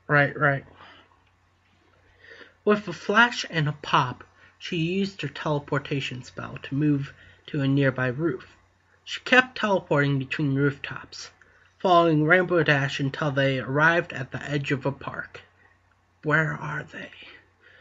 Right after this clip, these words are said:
Rainbow Dash pointed with her hoof to a park bench, on which Diamond Tiara and Silver Spoon were chatting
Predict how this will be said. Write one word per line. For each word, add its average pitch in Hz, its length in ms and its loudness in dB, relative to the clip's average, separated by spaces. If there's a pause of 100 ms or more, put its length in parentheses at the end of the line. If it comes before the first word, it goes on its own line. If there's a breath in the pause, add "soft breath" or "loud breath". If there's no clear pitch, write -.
(220 soft breath)
Rainbow 196 320 4
Dash 180 380 2
pointed 147 340 2
with 135 220 -2
her 143 100 0
hoof - 400 -2
to 143 160 0
a 135 60 0
park 143 400 0
bench, - 360 -12 (440 soft breath)
on 185 180 2
which - 400 -2
Diamond 190 380 2
Tiara 156 340 4
and 131 160 -2
Silver 143 280 -2
Spoon 131 440 -4
were 139 100 -6
chatting 131 540 -2